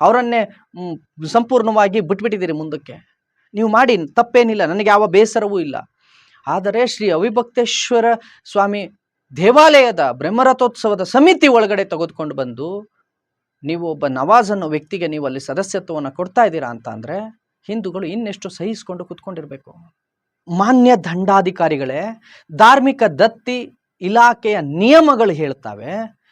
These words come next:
ದೇವಾಲಯದ ಆಸ್ತಿ ಏನಿದೆಯಲ್ಲ, ಅಥವಾ ಅದು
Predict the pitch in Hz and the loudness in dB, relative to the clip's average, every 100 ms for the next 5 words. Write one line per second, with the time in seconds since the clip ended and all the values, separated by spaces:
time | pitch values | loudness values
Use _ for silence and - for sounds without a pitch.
0 | _ _ 143 135 185 214 214 220 220 208 | _ _ -6 2 4 6 6 4 4 0
1 | 208 226 - 131 190 208 - - 208 196 | 2 0 0 0 0 0 -10 -8 -4 -2
2 | 196 175 170 185 160 139 190 254 180 135 | -4 -6 -4 -4 -4 -8 -8 -8 -10 -16
3 | _ _ _ _ _ - 156 180 170 165 | _ _ _ _ _ -10 -2 4 6 6
4 | 160 | 2